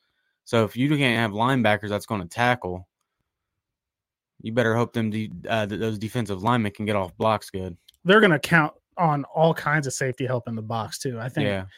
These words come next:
Speaker 1: Well,
Speaker 2: that
Speaker 1: yeah, they're
Speaker 2: that's
Speaker 1: gonna play that nickel.
Speaker 2: definitely gonna be, it's gonna have to be the move.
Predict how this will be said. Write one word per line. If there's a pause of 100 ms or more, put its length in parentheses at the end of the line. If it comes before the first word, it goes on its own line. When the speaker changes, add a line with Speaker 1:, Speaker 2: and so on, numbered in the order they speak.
(180)
Speaker 1:
Well,
Speaker 2:
that
Speaker 1:
yeah,
they're
Speaker 2:
that's
Speaker 1:
gonna
play
that
nickel.
Speaker 2:
definitely
gonna
be, (140)
it's
gonna
have
to
be
the
move.